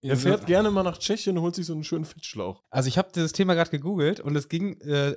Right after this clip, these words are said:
Speaker 1: zweitausendneun, ein Artikel von zweitausendneun. Die fifa wird bei der U siebzehn W M das Alter der Teilnehmer überprüfen.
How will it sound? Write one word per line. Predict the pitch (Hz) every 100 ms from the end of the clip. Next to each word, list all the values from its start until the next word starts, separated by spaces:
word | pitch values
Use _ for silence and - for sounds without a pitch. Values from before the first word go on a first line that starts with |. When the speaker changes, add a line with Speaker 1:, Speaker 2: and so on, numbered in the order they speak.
| 127
Speaker 1:
zweitausendneun, | - 170 185 170 147 165 147
ein | 120
Artikel | 131 220 214
von | - 160
zweitausendneun. | - 170 185 170 151 151 165 147 208 - - - -
Die | 143
fifa | - 240 175 147
wird | 151
bei | 156
der | 156 160 - 214
U | 254
siebzehn | 208 233 - 165 127
W | 127
M | 139 190
das | 175 -
Alter | 160 233 226 196
der | 185
Teilnehmer | 180 226 226 131
überprüfen. | 123 117 - 120 117